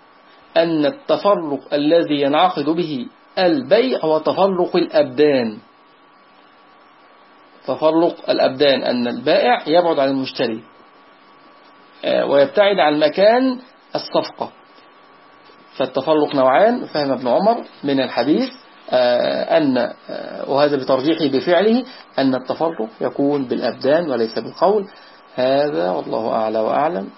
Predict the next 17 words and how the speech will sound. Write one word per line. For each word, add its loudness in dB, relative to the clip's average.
ورب -4
العلم -4
إليه -6
أسلم، -8
صلى -2
الله -2
عليه -4
وسلم. -2
إن -18
شاء 0
الله -2
غدا 0
في -12
العاشرة، -2
آه، -2
نستكمل -4
تفسير -4